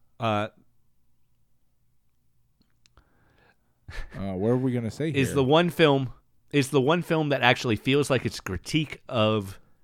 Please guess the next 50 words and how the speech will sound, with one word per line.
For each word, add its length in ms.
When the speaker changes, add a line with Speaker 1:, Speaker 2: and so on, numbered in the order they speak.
Speaker 1:
patriarchy. 680
Speaker 2:
That, 220
okay, 280
I'll 120
give 100
you 40
Speaker 1:
Uh, 180
Speaker 2:
that. 260
Speaker 1:
<laughs> 40
out 140
of 80
Speaker 2:
I'll, 60
Speaker 1:
all 140
the 60
Speaker 2:
I'll, 60
Speaker 1:
B 100
B 100
S 220
Speaker 2:
I'll, 60
Speaker 1:
movies 200
Speaker 2:
I'll, 60
Speaker 1:
we've 120
seen 140
Speaker 2:
I'll 120
Speaker 1:
so 60
Speaker 2:
give 120
Speaker 1:
far. 100
Speaker 2:
you 60
that. 280
I, 140
Speaker 1:
Uh, 500
Speaker 2:
with 220
the 140
addendum 480
Speaker 1:
and 120
I 180
Speaker 2:
that, 100
like, 380
it's 140
also 300
the 80
one 180
that 100
I 40
had 180
the 80
hardest 380
time 180
<laughs> 20
watching. 520